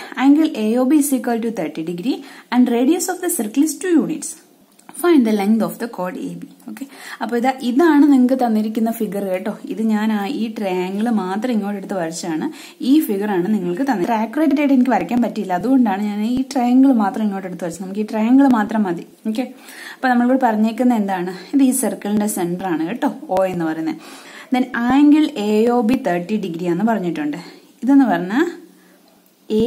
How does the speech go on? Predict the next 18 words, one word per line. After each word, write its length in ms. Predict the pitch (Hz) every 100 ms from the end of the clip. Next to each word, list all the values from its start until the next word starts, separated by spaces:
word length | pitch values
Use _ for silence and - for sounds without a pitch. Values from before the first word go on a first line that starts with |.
| 247
ബി 80 | 190 175
എന്ന് 100 | 180
പറഞ്ഞ 200 | 165 180 247 185
code. 240 | 156 143 - - 262
okay, 160 | 247 247 - _ -
കോഡ് 220 | 214 226
എന്താണെന്ന് 320 | 226 233 226 220
അറിയാമല്ലോ, 440 | 214 208 208 202 214 - - 185
അതായത് 360 | 196 170 170 - - 214
സർക്കിളിന്റെ 680 | 240 226 - 320 294 233 233 294 165
ഏതെങ്കിലും 600 | 180 220 269 370 403 415 330
രണ്ട് 220 | 262 262 220
പോയിന്റ്സ് 400 | 196 185 196 208
തമ്മിൽ 200 | 196 190 175
വരയ്ക്കുന്ന 480 | 165 170 180 180 285 349 - - _ _ _ _ _ _ - - -
ഒരു 140 | 214 202 175
ലൈനെയാണ് 440 | 165 170 180 175
നമ്മൾ 160 | 170